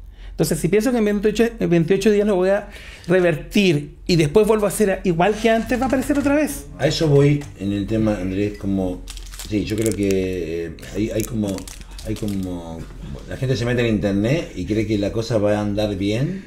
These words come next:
Speaker 2: eh, porque le dan una receta mágica y qué sé yo. Esto
Speaker 1: Pero
Speaker 2: de los veintiocho días,
Speaker 1: es
Speaker 2: todo.
Speaker 1: que, claro, pero eso, eso es porque estamos acostumbrados a pensar que algo externo en nosotros nos va a ayudar,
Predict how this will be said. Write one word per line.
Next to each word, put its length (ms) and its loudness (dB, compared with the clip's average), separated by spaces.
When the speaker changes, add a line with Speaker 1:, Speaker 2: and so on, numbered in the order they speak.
Speaker 2:
eh, 540 2
porque 280 2
le 120 6
dan 220 6
una 100 2
receta 320 0
mágica 640 2
y 60 -2
qué 100 -2
sé 80 -8
yo. 100 -2
Esto 120 4
Speaker 1:
Pero 120 8
Speaker 2:
de 60 4
los 100 8
veintiocho 400 4
días, 340 4
Speaker 1:
es 80 4
Speaker 2:
todo. 100 2
Speaker 1:
que, 100 -4
claro, 260 2
pero 160 2
eso, 160 0
eso 280 0
es 40 -6
porque 140 0
estamos 220 2
acostumbrados 560 2
a 20 -12
pensar 340 0
que 80 2
algo 160 2
externo 560 0
en 80 0
nosotros 380 0
nos 180 0
va 60 2
a 20 0
ayudar, 440 0